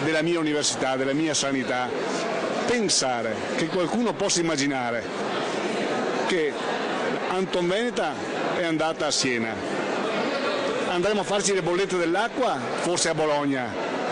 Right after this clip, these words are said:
e pensare che anche per il mio certificato di residenza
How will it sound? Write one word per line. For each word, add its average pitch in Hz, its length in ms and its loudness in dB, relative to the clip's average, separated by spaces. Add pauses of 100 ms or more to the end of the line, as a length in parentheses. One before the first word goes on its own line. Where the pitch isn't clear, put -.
(240)
e 202 100 2
pensare 220 420 2
che 180 160 4
anche 170 520 2 (260)
per 170 100 2
il 170 80 2
mio 214 180 4
certificato 165 600 0
di 170 180 2
residenza 147 640 0